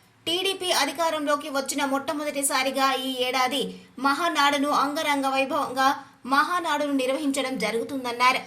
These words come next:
కార్యకర్తలు, నాయకులను అనుసంధానం చేసుకుంటూ వారి సమస్యలను తెలుసుకునేందుకే ఈ మహానాడు ఏర్పాటు చేయడం జరిగిందన్నారు.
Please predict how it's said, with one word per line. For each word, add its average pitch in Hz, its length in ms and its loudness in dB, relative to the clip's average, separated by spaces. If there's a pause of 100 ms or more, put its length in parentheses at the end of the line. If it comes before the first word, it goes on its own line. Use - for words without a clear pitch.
(300)
కార్యకర్తలు, 302 760 2
నాయకులను 277 680 2
అనుసంధానం 277 680 0 (100)
చేసుకుంటూ 240 440 0 (140)
వారి 233 240 2
సమస్యలను 269 540 -4
తెలుసుకునేందుకే 262 840 -2 (420)
ఈ 330 140 -2
మహానాడు 311 680 4
ఏర్పాటు 277 380 0 (120)
చేయడం 262 260 0
జరిగిందన్నారు. 240 1000 0